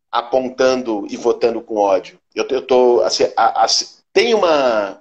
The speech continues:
tem um sentimento diferente dessa vez, que também é o engajamento, que também é a discussão política, nem sempre ela é,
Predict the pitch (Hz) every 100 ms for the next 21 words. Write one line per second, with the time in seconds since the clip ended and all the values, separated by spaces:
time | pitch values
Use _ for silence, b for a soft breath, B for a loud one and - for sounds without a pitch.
0 | - 190 226 - 196 - 175 151 143 120
1 | 98 76 _ _ _ _ 139 143 156 131
2 | 131 123 127 - - _ _ _ - 117
3 | - 107 110 101 87 - - - 156 170
4 | 143 226 208 160 143 123 120 131 180 202
5 | - - - 135 160 190 175 - 139 139
6 | 131 110 156 - 175 208 - 170 180 180
7 | 147 139 135 123